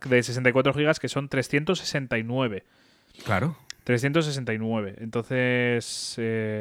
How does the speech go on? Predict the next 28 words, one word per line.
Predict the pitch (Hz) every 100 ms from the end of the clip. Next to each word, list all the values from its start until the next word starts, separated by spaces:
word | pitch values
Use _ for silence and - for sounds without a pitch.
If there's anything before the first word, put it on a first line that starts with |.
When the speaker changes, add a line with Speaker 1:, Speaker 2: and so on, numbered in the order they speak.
| 104
Speaker 2:
A |
ver, | 127 180
que | 151
se-, | 127 143
que | 123 127
sesenta | 123 120 101
y |
cuatro | 107 104 104
gigas, | 107 120
que | 120
eso | 107
tú | 104
le | 101
metes | 104 104
una | 101 101
tra-, | 98 107
una | 117 104
micro | 104 101
S | 101 104
D | 107 107
de, | 104 104 104 110 101 95 98
Speaker 1:
Sí. | 104
Speaker 2:
de | 104
más | 107
capacidad | - 104 98 104 101
y |
ya | 127
volá. | 127 107 185 -